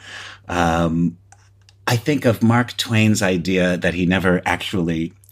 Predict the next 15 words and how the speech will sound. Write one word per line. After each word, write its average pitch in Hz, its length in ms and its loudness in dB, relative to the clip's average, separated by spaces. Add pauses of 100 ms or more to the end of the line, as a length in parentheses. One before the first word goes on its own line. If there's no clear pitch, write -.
realized, 92 600 2
but 92 140 -8
in 110 160 -4
his 107 220 0
notebooks, 113 520 2
Mark 101 240 0
Twain 98 360 0
wrote 87 280 -2
about 85 280 -6
this 90 160 -10
project - 580 -2
he 110 80 -2
wanted 90 320 0
to 101 100 -6
write 117 320 2